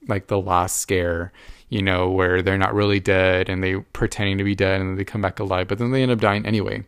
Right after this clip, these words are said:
So, you will not see me as Ghostface, okay? 'Cause I will probably get away with it. Um, yeah, so,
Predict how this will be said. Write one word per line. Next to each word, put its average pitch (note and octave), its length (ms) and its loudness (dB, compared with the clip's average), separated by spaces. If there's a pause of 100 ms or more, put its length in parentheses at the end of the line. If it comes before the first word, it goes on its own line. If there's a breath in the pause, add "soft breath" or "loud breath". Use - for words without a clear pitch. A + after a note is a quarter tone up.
(420)
So, A2 480 0 (680)
you B2+ 220 0
will A#2+ 160 4
not G#2+ 260 4
see A2 160 -2
me G2+ 140 0
as F#2 120 -2
Ghostface, F#2 520 -6
okay? A2+ 320 0
'Cause G2 240 -4
I F#2+ 120 0 (380)
will G#2+ 600 2
probably G#2+ 240 0
get G#2 100 0
away G2+ 160 2
with G2+ 140 -2
it. - 120 -8 (840 loud breath)
Um, G2+ 560 6 (1040)
yeah, F#2 280 4
so, G2 380 0